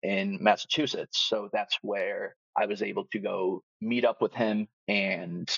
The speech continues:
um, after a signing event, we went out for a little dinner, went out to a little club, um, had a good little time with Jose Canseco. And then a couple w-, short weeks later, we had to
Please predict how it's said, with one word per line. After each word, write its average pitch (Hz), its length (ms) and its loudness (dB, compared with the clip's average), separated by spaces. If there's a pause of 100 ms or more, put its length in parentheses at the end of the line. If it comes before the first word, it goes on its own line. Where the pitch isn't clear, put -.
(180)
um, 69 380 2 (120)
after 101 240 2
a 98 60 -2
signing 101 320 0
event, 95 360 2 (180)
we 98 420 2 (180)
went 104 160 0
out 101 140 -4
for 113 80 0
a 104 40 -2
little 101 240 -6
dinner, 151 480 2 (160)
went 107 160 2
out 87 260 -2 (220)
to 117 80 0
a 104 60 0
little 98 280 -2
club, 139 380 0 (260)
um, 98 460 2 (580)
had 127 120 4
a - 20 0
good 156 100 6
little 151 200 4
time 139 240 0
with 104 120 -2
Jose 107 300 4
Canseco. - 500 -2
And - 80 -4
then 208 120 0
a 208 40 -6
couple 147 800 0 (140)
w-, 117 240 2
short 123 380 2
weeks 110 320 -2
later, 101 440 0 (240)
we 107 160 0
had - 300 0
to 101 640 -4